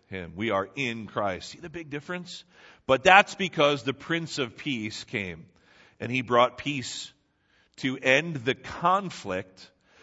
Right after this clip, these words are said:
the tension, the strife between us and God that sin back in the Garden of Eden created.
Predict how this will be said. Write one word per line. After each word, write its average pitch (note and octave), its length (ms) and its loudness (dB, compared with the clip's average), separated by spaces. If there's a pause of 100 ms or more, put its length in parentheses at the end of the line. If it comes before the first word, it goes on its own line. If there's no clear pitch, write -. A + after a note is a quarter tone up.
(140)
the C3 160 4
tension, C#3 800 -6
the A#2+ 100 -2
strife B2+ 800 2 (300)
between A#2+ 400 -2
us C3 320 4
and C3+ 180 -4
God G2+ 400 6
that G#2+ 240 2
sin G#2 600 -4 (260)
back A2 260 4
in G#2+ 80 -2
the G#2 80 -6
Garden A#2 340 0
of A2 140 -8
Eden F2+ 400 -6 (340)
created. F#2+ 560 -6